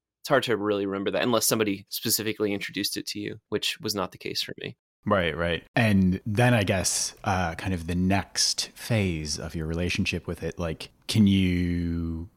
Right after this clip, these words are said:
Speaker 2: point to a time, like, did you come back to it and revisit it, um, when you were older, as a teenager or as an adult?
Speaker 1: Um, yeah, well,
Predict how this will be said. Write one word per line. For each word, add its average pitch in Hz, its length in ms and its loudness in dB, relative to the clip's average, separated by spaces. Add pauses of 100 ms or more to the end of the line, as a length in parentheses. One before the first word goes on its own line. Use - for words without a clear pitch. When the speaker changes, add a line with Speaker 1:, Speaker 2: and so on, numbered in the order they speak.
(100)
Speaker 2:
point 95 400 2
to 92 320 2
a 90 80 0
time, 95 400 -2
like, 92 160 -2
did 92 120 0
you 92 360 0 (260)
come 113 160 6
back 110 260 4
to 123 120 4
it 107 100 2
and 95 80 2
revisit 104 400 4
it, 101 320 2
um, 90 460 2
when 90 120 0
you 87 480 0
were 92 180 0
older, 127 380 8
as 98 120 4
a 92 60 0
teenager 101 500 6
or 90 60 2
as 82 80 -2
an 80 100 -2
adult? 95 440 2
Speaker 1:
Um, 165 520 4
yeah, 156 520 8
well, 180 380 6